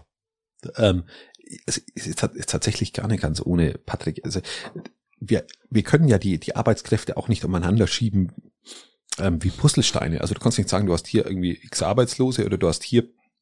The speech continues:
das ist ja, wird ja immer so gern gemacht, du hast so und so viele Leute, die verli-, verlieren ihren Job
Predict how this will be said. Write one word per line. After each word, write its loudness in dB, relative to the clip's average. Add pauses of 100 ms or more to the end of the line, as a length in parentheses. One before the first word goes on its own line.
(420)
das -2
ist 0
ja, 2
wird 4
ja 6
immer 2
so -2
gern 2
gemacht, 0
du 10
hast 2 (440)
so 0
und 8
so 4
viele 6
Leute, 8
die 4
verli-, 4
verlieren 4
ihren 2
Job 0